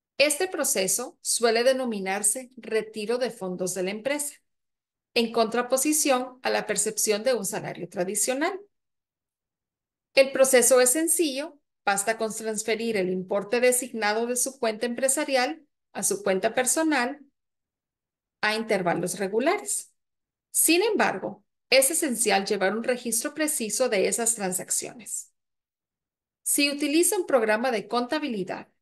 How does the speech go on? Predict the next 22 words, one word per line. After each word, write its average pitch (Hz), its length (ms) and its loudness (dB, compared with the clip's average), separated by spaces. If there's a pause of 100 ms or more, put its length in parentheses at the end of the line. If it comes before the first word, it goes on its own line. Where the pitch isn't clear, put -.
(320)
marque 294 440 2
esos 311 300 2
pagos 240 360 0
como 226 260 -4
capital 196 520 0
del 247 160 -2
propietario 247 800 -2
o 214 100 0
desembolso 269 920 0 (480)
para 247 200 2
mantener 240 520 -2
unos 302 280 -6
registros 208 480 -4
financieros 214 760 -2
claros. - 800 0 (1300)
Este 202 300 0
enfoque 269 640 -4
ofrece 190 480 -4
flexibilidad 269 960 -2 (480)
y 254 180 4
es 285 200 4
habitual 240 760 -4